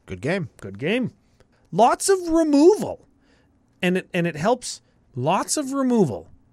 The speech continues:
Speaker 2: And I don't know, like, is that a strength, or does it just go without saying that, like, threat density and card quality in E D H is high, so you need lots of removal?
Speaker 1: Yeah, that's a, that's a deck building thing. It's a well-built deck, as you would expect from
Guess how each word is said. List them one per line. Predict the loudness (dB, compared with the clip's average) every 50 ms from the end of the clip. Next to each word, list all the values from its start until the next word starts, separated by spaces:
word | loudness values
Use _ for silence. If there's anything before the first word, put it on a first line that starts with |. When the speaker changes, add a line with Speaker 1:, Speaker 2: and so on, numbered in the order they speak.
| _ _ _ _ _ _ _ _ _ _ -6
Speaker 2:
And | -4 -2 -2 -2 -2 -2 -4 -6 -8 -10 _ _ _ _ _ _ _ _ _ -16 -14 -14 -14 -14 -8 -4
I | -2 0
don't | 0 0
know, | 0 -2 -2 -2
like, | -2 -2 -2 -4 _ _ _ _ _ _ -2
is | 0 2
that | 2 2
a | 0
strength, | -2 -4 -4 -4 -4 -2 -4 -4 -4 -2
or | -2 -2
does | -2 -4
it | -6
just | -4 -4 -4 0
go | 2 2 2
without | 2 2 2 0 0 -2
saying | -2 -2 -2 -2 -2 -2
that, | -4 -4 -4
like, | -6 -6 -6 -8 -12
threat | -10 -4 0 0 0 0 0
density | -2 -2 -2 -2 -4 -2 -2 -2 -2 -2 -6 _ _ _ _ -8
and | -8 -8 -6
card | -4 -2 0 2 0 0 -2
quality | -2 0 2 4 4 2 2 0
in | -2 -2
E | -2 -2
D | 0 0 0
H | 0 -2
is | -4 -8 -6
high, | -4 -2 -2 -2
so | -2 -4 -4
you | -6 -4
need | -6 -6 -4 -2
lots | -2 -4 -4 -4 -6
of | -4
removal? | -2 -2 -2 -4 -4 -6 -8 -10 -10
Speaker 1:
Yeah, | -12 -12 -12 -14 -14 -14 _
that's | -8 -6 -4 -2
a, | -2 -2 -2 0
that's | 2 2 2 2
a | 2 0
deck | 0 0 -2 -2 -2 -4 -4
building | -4 -4 -4 -4 -6 -8 -10 -12
thing. | -14 -14 -12 -10 -10 -8 -10
It's | -6 -2 0
a | 0
well-built | 2 2 2 2 0 -2 -2 -4 -4 -4 -4 -6 -8 -8
deck, | -6 -6 -6 -6 -6
as | -6 -4 -4 -4
you | -4
would | -4 -4
expect | -4 -6 -8 -10 -10 -8 -10 -10 -10 -14
from | -12 -10 -8 -8 -8 -10 -14 -16 -18